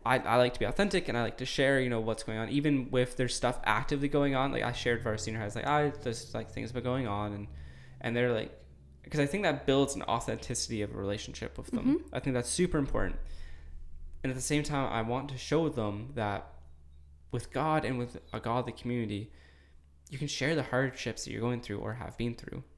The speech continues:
Speaker 2: Mm-hmm.
Speaker 1: That these people, just as much as I'm their youth pastor and I'm trying to support them through everything,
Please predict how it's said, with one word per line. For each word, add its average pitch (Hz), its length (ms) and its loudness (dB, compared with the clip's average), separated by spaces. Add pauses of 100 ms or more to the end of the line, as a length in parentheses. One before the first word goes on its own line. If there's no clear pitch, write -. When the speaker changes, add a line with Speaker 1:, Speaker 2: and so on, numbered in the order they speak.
(280)
Speaker 2:
Mm-hmm. 226 240 -2 (180)
Speaker 1:
That 127 120 -2
these 127 180 0
people, 123 600 0 (320)
just - 300 4
as 151 100 -4
much 147 200 0
as 123 80 -2
I'm 127 240 4
their 131 100 2
youth 120 220 -2
pastor 131 400 2
and 113 100 0
I'm 113 180 -2
trying 117 200 -4
to 113 40 -6
support - 420 -4
them 117 380 -2
through 110 200 -6
everything, 139 540 -2